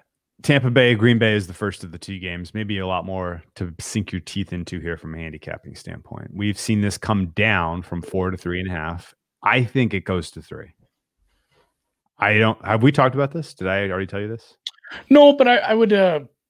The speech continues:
Speaker 2: those numbers they open, they open, like, three for, we talked about,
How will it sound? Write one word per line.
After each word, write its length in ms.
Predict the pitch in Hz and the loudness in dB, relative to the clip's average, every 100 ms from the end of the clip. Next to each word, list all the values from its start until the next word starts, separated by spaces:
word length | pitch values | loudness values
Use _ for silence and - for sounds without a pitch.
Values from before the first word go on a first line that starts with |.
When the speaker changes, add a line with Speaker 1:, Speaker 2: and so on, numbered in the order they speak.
| _ | _
Speaker 2:
those 260 | 175 247 180 | 0 2 4
numbers 360 | 220 277 240 | 2 2 0
they 140 | 208 165 | -2 -2
open, 340 | 233 262 143 | -2 -2 -8
they 140 | 139 139 | -6 -4
open, 240 | 190 208 | 0 0
like, 240 | 185 175 | 0 -4
three 460 | - - 185 233 202 | -12 -6 0 0 0
for, 500 | - 139 127 127 160 | -2 -6 -4 -6 -6
we 160 | 143 175 | -4 0
talked 300 | 170 165 - | 4 2 2
about, 320 | 156 131 - | 2 2 0